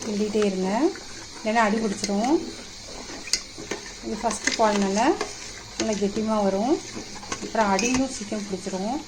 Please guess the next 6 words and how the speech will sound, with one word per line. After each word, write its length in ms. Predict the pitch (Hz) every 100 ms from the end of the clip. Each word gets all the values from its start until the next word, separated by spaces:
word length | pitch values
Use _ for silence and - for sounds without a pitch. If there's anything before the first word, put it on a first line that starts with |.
| - - - - - - - - - -
அதனால 280 | 196 202 262 -
சிம்ல 320 | 240 247 226
வச்சு 320 | 170 - 254 330 - - - - -
கைவிடாம 580 | 220 214 208 202 190 196 247 392 - - - - - - -
கிளறி 260 | 202 190 185
விட்டுருங்க. 360 | 175 185 180